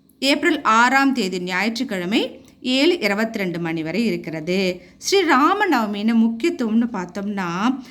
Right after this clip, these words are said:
ஸ்ரீராமர் பிறந்த நாளை நாம வந்து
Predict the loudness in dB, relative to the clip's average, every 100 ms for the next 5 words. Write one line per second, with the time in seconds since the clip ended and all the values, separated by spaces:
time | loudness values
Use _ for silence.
0 | -12 0 2 2 2 4 4 4 0 -2
1 | 0 0 0 -2 0 -2 -2 -6 -6 -2
2 | 0 0